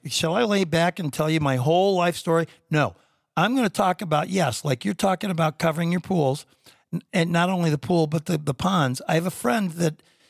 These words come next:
it does this professionally. She takes care of ponds, and she is afraid to come onto this because, "I'm afraid I'm not gonna sound professional." Well, we don't either, but she is doing exactly what you're recommending, Scott. She's,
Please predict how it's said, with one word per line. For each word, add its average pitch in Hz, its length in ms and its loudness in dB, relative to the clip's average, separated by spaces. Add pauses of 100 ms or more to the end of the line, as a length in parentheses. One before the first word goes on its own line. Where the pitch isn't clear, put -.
(140)
it 190 300 -4
does 180 220 0
this 180 160 0
professionally. 151 840 -2
She 180 300 0
takes 196 320 -2
care 240 200 0
of - 80 -2
ponds, 127 240 0
and 135 80 -8
she 175 200 -2
is 151 120 -2
afraid 185 440 -2
to 214 40 -6
come 175 220 0
onto 180 220 2
this 131 160 0
because, - 220 -4 (300)
"I'm 339 220 0
afraid 233 580 -2
I'm 208 200 0
not 220 240 -4
gonna 214 200 -2
sound 214 440 -2 (160)
professional." 156 680 -2 (300)
Well, 185 320 0
we 196 180 2
don't 160 220 2
either, 147 320 0 (380)
but 233 260 0 (560)
she 220 300 2
is 220 140 0
doing 175 260 2
exactly 160 540 0
what 139 240 0
you're 120 100 0
recommending, 107 520 0
Scott. 110 440 0 (500)
She's, - 340 0